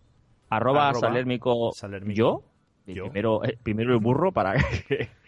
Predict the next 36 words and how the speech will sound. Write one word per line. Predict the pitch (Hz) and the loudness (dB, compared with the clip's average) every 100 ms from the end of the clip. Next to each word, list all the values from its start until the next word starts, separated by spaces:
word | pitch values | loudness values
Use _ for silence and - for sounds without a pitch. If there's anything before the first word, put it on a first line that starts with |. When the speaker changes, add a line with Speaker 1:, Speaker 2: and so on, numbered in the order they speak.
| - - - | -20 -16 -2
Speaker 1:
y, | 127 123 120 113 | 2 4 4 2
y | 120 113 110 | 2 2 4
arroba | 107 117 120 113 107 104 101 | 2 2 4 4 4 4 2
Lexan | 98 104 - 104 104 | 0 -4 -6 -6 -6
G | 104 107 92 | -6 -4 -2
M | 101 113 143 _ | 0 0 -2 _
y | 104 | -8
podréis | 90 90 92 95 92 - | -2 -2 0 0 -2 -4
saber | 87 92 87 - - - | -2 0 -2 -8 -20 -8
cómo | 90 85 | -6 -4
somos | 85 85 82 80 - 87 | -4 -8 -8 -12 -8 -6
realmente | 85 87 87 85 78 - 73 76 - | -4 -4 -2 -4 -4 -4 -4 -2 -4
en | - 57 60 64 | -6 -6 -4 -2
nuestra | 80 - - | -2 -2 -4
cara. | 67 - - - - - - | -2 -2 -6 -12 -20 -20 0
¿Qué | 110 | 0
ibas | - | 2
a | |
decirme? | 110 90 85 - - _ _ _ _ | -2 -2 -6 -8 -16 _ _ _ _
Speaker 2:
Eh, | 107 98 92 | -16 -14 -12
Speaker 1:
Se | 90 95 | -2 0
me | 95 | 2
ha, | |
Speaker 2:
no, | 98 | 0
Speaker 1:
se | - | -4
me | 104 | -6
ha | 101 | -8
Speaker 2:
no, | 110 104 | -14 -18
sí, | - 110 | -16 -16
sí, | - 107 | -14 -14
sí, | - | -14
se | 110 95 | -16 -16
te | 95 | -14
ha | |
ido | 98 110 | -12 -10
totalmente. | 123 107 104 104 127 123 | -10 -12 -14 -14 -14 -16